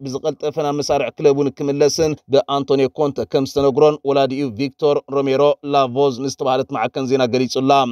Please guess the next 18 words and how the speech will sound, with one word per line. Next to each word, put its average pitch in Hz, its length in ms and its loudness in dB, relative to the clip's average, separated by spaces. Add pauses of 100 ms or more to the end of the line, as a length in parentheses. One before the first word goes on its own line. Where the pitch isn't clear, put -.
(280)
ሮሜሮ 127 200 4 (200)
ኣብ - 140 -6
ሸውዓተ 135 520 -2
ጸወታት 139 480 -2 (140)
ሃገሩ 135 280 2 (120)
ተሰሊፉን 143 640 0
ኣብ 135 120 -2 (280)
ዒስራን 139 360 0
ደቕ 143 240 4
መዛዘሚ 139 460 0
ግጥም 147 420 -6 (120)
ኣንጻር 143 340 -2
ፈረንሳውን 147 520 0
ጸሚዶም። 127 520 2 (200)
ናብ 127 180 -2
ሃገሩ 151 260 0
ተመሊሱ 151 400 -4 (220)
ኣብቲ 135 260 -2